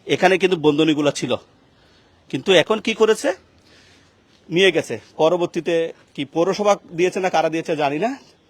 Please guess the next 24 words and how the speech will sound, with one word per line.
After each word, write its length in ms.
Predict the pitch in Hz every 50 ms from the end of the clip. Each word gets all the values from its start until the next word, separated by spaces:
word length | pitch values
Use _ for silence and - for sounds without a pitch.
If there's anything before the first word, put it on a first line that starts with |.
| _ -
নিরাপত্তার 760 | 165 170 208 233 233 - 247 233 226 - _ - 220 208 202 202
স্বার্থে 500 | - - 170 151 _ _ - 131 107 - _ _ _ _ _ _ _ _ _ _ _ _ _ _ _
এগুলা 420 | - 135 131 139 143 135 135 165 - _
এভাবে 260 | - 131 139 135 131
করে 220 | - - 127 117 113
দিয়েছে। 320 | 120 113 104 - 113 110 104 _ _ _ _ _ _ _ -
তো 60 | 170
এভাবে 220 | 175 185 190 202
যেতে 260 | 175 180 185 170 196
যেতে 220 | 175 196 170 202 190
আমি 180 | 185 165 180
সামনে 320 | 170 - - 165 160 170 160
যদি 200 | 160 170 165 165
যাই, 280 | 143 160 185 240 262 226 _ _ _ -
সেখানে 340 | - 139 - 135 135 135 127
হাটাজারি 360 | - - 127 127 127 135 127
মডেল 220 | 127 123 120 127 127
থানা 220 | - 139 131 127
হবে। 260 | 123 131 123 143 208 - _ _ _ _ _ _ _ _ _ _
এখানে, 540 | - 131 - 151 139 131 135 131 127 - - _ _ _ _ _ _
আহ, 180 | - 120 113 110 _
তৃতীয় 360 | - 180 175 - 190 185 180 170
লিঙ্গের, 460 | 165 170 175 170 147 165 160 160 156 - _ _ _ _ -
আহ, 280 | 123 113 113 113 113